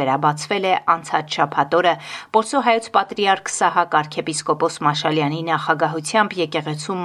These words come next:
մատուցվել է առաջին կիրակնօրյա պատարագը։ Պատրիարքը եկեղեցու բացումն անվանել է փրկողակ Դիարբեքիրի քրիստոնյա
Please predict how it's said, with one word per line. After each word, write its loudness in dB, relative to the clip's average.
մատուցվել 0
է 2
առաջին -4
կիրակնօրյա -4
պատարագը։ -2
Պատրիարքը 2
եկեղեցու -2
բացումն 0
անվանել 0
է -2
փրկողակ 2
Դիարբեքիրի -2
քրիստոնյա -6